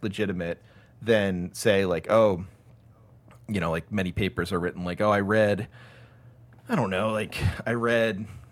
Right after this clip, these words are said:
Middlemarch in the middle of the pandemic, and here's what it means to me now." Like,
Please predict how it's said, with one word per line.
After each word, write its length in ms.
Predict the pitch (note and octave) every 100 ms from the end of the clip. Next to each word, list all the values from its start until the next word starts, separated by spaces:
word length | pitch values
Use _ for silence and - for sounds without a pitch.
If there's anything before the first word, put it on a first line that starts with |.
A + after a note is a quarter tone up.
| - - -
Middlemarch 640 | A#2+ C3 B2+ A2+ G#2 F2+ -
in 80 |
the 60 | G#2
middle 260 | G#2 G#2+ G#2
of 80 |
the 80 | G2
pandemic, 560 | G2 G2 F2 F#2 F2+ -
and 100 | F2+
here's 260 | G#2+ G#2+
what 120 | G#2 F#2+
it 60 |
means 280 | F#2 G2 F#2
to 80 | -
me 100 | -
now." 300 | F2+ F2+ F#2
Like, 380 | F#2 G#2+ G#2+ -